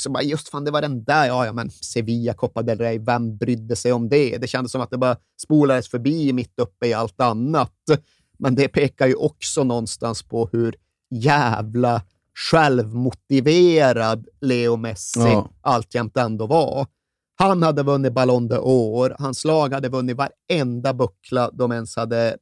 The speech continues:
Speaker 1: slängt en blick på. Och så förlorar de en match, åker ur en cup och han sitter och gråter som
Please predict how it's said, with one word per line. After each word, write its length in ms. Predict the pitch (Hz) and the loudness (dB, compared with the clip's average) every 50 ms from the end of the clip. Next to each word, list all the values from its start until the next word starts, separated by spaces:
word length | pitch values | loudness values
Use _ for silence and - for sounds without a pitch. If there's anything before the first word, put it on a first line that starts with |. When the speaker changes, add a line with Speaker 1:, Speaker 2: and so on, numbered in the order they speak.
| _ _ _ _ _ | _ _ _ _ _
Speaker 1:
slängt 400 | - - - 135 131 120 - - | -12 -6 -2 0 0 0 -2 -2
en 160 | 131 127 120 | -2 -2 0
blick 400 | 120 156 160 - _ - - - | 2 2 2 0 _ -14 -20 -12
på. 300 | _ - 120 120 127 151 _ _ _ _ _ _ _ _ _ - | _ -4 -2 -2 -2 -4 _ _ _ _ _ _ _ _ _ -4
Och 120 | - - | -4 -2
så 100 | - - | -2 -2
förlorar 500 | - - 143 139 139 131 131 127 127 123 | 0 2 2 4 4 4 2 4 4 4
de 220 | 123 123 120 123 120 - _ _ _ _ _ _ _ - | 2 2 0 -2 -4 -8 _ _ _ _ _ _ _ 0
en 400 | - 165 147 135 127 123 117 117 | 2 4 4 4 2 0 0 0
match, 640 | 117 120 117 110 - _ _ - - - - - 135 131 - - | 0 0 0 -2 -2 _ _ -12 -10 -8 -4 0 0 0 0 0
åker 380 | - 143 127 - _ - 120 117 | 0 0 0 0 _ -2 -2 0
ur 180 | 120 120 110 - _ - | 0 -2 -2 -4 _ 0
en 320 | 151 135 123 117 117 110 | 0 0 0 0 -4 -6
cup 260 | - - - 120 110 - _ _ _ - - 139 - _ _ _ _ | -6 -2 -2 -2 -2 -2 _ _ _ -2 0 0 0 _ _ _ _
och 140 | - 135 131 | -2 0 0
han 100 | 123 117 | 0 0
sitter 340 | - 127 104 - _ - 123 | -2 -4 -8 -6 _ 0 2
och 120 | 117 113 | 2 2
gråter 640 | 113 117 120 117 113 - - _ _ - 123 113 113 | 2 0 0 0 0 -2 -6 _ _ -4 -2 -2 -2
som 400 | 104 - - 120 117 113 110 107 | -2 -2 0 0 2 2 0 -4